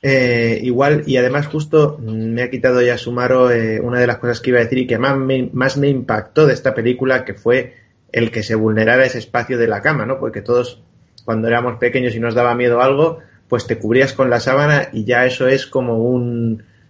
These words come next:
Eso es un, vamos, un muro infranqueable donde el mal no puede pasar, ¿no?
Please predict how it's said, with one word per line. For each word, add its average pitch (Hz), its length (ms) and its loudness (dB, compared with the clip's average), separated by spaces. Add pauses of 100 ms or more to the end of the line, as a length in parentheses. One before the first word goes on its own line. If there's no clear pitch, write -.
(120)
Eso 131 160 -2
es 113 100 -4
un, 113 380 0
vamos, 113 340 0
un 123 220 -4
muro 147 260 6
infranqueable 123 880 0
donde 120 280 -4
el 113 100 -2
mal 127 280 -2
no 120 140 -6
puede 113 220 -2
pasar, 113 400 -4
¿no? 135 180 -6